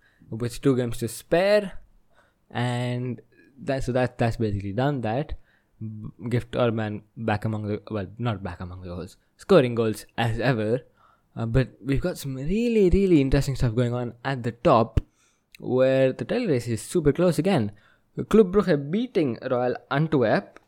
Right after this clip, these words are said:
uh, taking a two nil lead again, but this time doing well to not squander it, uh, means that they, uh, they are now level on points with Union Saint-Gilloise, who managed to draw with Genk.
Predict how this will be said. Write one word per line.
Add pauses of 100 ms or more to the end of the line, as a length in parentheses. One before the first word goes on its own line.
(220)
uh,
taking
a
two
nil
lead
again,
but
this
time
doing
well
to
not
squander
it, (600)
uh,
means
that (840)
they, (140)
uh, (460)
they
are
now
level
on
points
with
Union
Saint-Gilloise,
who
managed
to
draw
with
Genk.